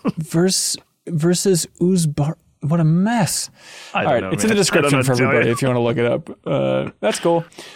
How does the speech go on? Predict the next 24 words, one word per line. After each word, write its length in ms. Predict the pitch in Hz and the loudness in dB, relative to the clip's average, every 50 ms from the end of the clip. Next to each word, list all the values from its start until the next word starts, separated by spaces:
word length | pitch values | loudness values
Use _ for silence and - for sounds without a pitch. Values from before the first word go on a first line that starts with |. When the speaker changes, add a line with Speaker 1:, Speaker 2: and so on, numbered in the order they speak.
| - - _ _ _ | -20 -20 _ _ _
Speaker 1:
Should 160 | 170 - 202 | -2 2 2
we 60 | 196 196 | 4 4
move 80 | 196 | 4
Speaker 2:
Yeah. 60 | 202 208 | 4 4
Speaker 1:
on 140 | 202 202 180 | 2 2 2
to 260 | - 202 196 190 - - _ | 2 2 2 2 0 -2 _
community 260 | - 185 196 190 175 | 0 2 2 2 2
top 200 | - 202 185 180 | 2 0 0 0
tens, 260 | - 202 202 214 208 | 0 0 0 2 2
or 40 | 196 | 2
how 60 | 180 180 | 2 2
are 20 | |
we 100 | 170 170 | 2 0
feeling? 300 | 165 180 160 143 131 135 | 0 0 0 0 0 0
Anything 220 | 139 147 151 165 160 | 0 0 0 2 2
else 260 | 160 165 160 - - | 2 0 0 -2 -2
anybody's 300 | 170 156 156 160 160 151 | -2 0 2 2 2 2
dying 260 | 147 160 156 160 165 165 | 2 0 0 2 2 0
to 60 | 156 | 2
talk 220 | 170 165 170 160 | 2 0 0 0
about 340 | 170 170 165 165 170 170 - _ _ _ | 2 2 2 2 2 0 -4 _ _ _
that 100 | 160 147 | -4 -2
they 80 | 175 | -2
played? 380 | 165 151 160 170 185 208 233 226 | 0 2 2 2 2 2 0 -4